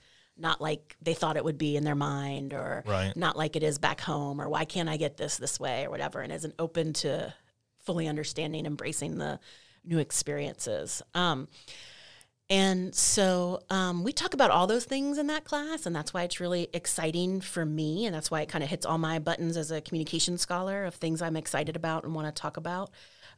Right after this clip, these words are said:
Speaker 1: Um, and then I'm also just someone who loves traveling and always has, and has been many places around the world, and that's always appealing to me, and,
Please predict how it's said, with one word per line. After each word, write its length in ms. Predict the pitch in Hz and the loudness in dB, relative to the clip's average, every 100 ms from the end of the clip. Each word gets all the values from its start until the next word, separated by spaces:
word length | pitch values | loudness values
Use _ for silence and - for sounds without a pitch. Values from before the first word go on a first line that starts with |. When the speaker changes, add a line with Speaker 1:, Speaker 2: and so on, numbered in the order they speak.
| - | -6
Speaker 1:
Um, 460 | 160 156 151 135 160 _ _ - - | -2 0 0 -2 -6 _ _ -10 0
and 100 | 180 | 2
then 120 | 180 | 6
I'm 200 | 175 220 | 6 4
also 280 | 185 170 185 | 2 2 2
just 200 | 170 175 | 0 0
someone 180 | - 170 | 2 2
who 60 | 170 | 2
loves 240 | 160 160 | 2 2
traveling 640 | - - 185 196 - - 143 | 2 0 0 -2 -4 -4 -4
and 100 | 151 | -2
always 300 | 156 151 - | 0 -2 -2
has, 300 | 160 196 160 | -2 -2 -4
and 340 | - - - | -6 -6 -6
has 220 | 160 151 | -6 -4
been 140 | 165 156 | 0 0
many 120 | 156 | 0
places 380 | 151 151 156 156 | 0 -2 0 0
around 140 | 151 | 0
the 80 | 147 | 0
world, 340 | 151 170 170 | 0 0 -2
and 180 | 165 151 | -2 -2
that's 180 | 156 - | -2 -2
always 200 | 151 151 | -2 -2
appealing 440 | 147 - 175 175 175 | -4 -6 -4 -4 -4
to 100 | 151 | -4
me, 220 | 156 147 | -4 -6
and, 240 | 151 156 | -6 -8